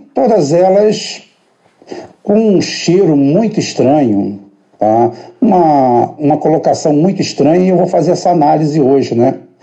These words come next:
Porque o poder, o capital, a capacidade de mobilização midiática, a transformação, é, da mentira em verdade,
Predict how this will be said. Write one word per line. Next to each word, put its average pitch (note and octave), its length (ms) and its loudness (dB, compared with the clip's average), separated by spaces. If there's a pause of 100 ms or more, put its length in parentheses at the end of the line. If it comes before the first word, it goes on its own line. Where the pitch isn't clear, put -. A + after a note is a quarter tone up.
(600)
Porque D3 1040 0
o E3+ 80 0
poder, D3+ 500 0
o A#2 60 0
capital, C3 840 -2 (520)
a - 60 -6
capacidade C#3+ 680 -2
de B2+ 80 -4
mobilização C3+ 720 0
midiática, B2 1000 0 (640)
a B2+ 120 0
transformação, C#3+ 1300 -2 (420)
é, A#2+ 280 2 (680)
da C3+ 140 0
mentira B2+ 840 0
em C#3 120 2
verdade, A#2+ 840 0